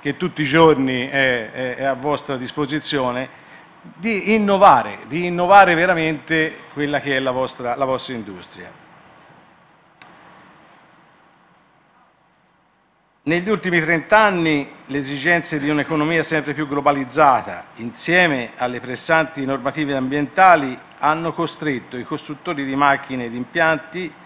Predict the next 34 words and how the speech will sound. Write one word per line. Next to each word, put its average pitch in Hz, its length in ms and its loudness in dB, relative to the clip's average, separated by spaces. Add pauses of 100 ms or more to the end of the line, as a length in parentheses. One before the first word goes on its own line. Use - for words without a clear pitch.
(160)
e 139 140 -4
i 127 60 -2
fornitori 131 460 -4
di 127 100 -6
prodotti 127 400 -10
chimici 113 600 -10 (580)
a 160 120 0
investire 185 600 0
in 135 120 -2
modo 170 240 -4
serio 160 420 4
e 151 40 0
massiccio 156 1000 -2 (220)
in 143 180 -4
importanti 147 1080 -2
e 147 180 -4
evoluti 156 420 0
progetti 139 460 -2
di 135 120 -4
ricerca. 110 640 -10 (600)
I 165 120 -6
risultati 170 720 -6
effettivamente 143 840 -4
sono 135 300 -4
quelli 123 360 -8
che 110 100 -12
abbiamo, 113 420 -8
di 131 140 -20
cui 156 180 0
ho 147 100 2
parlato 127 540 -4 (360)
un 139 100 -6
momento 143 380 -2
fa, 127 460 -2